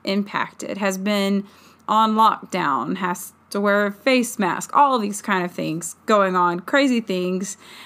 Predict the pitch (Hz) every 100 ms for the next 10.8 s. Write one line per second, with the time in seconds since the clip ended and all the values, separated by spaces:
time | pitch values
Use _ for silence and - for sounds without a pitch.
0 | - - 214 208 208 208 196 - _ _
1 | - 302 285 247 240 262 302 233 185 190
2 | - 190 175 - _ _ _ _ _ _
3 | _ _ - 208 220 185 202 190 180 180
4 | 190 185 226 185 175 - - 196 196 196
5 | 202 208 208 - - 226 226 226 214 -
6 | - - - - - 262 254 254 269 330
7 | 311 247 208 196 175 - - - - -
8 | _ _ _ 269 294 294 202 185 233 269
9 | - - 180 170 185 180 180 180 180 -
10 | 247 240 226 233 196 190 214 277